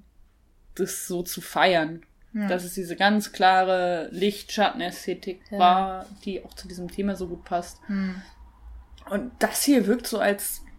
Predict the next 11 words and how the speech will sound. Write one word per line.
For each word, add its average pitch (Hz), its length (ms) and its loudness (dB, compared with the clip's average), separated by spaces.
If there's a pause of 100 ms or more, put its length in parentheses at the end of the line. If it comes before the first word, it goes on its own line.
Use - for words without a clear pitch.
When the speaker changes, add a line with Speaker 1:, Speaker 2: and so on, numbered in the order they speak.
(880)
Speaker 1:
trashy 226 720 -4
achtziger 208 440 -4
Jahre 208 400 0
Film. - 260 0
Speaker 2:
Genau, 180 420 0
so 185 120 -4
ein - 20 0
bisschen 220 220 0
Exploitation 196 640 -2
auch. 156 300 -8 (560)
Speaker 1:
Ja. 185 260 -6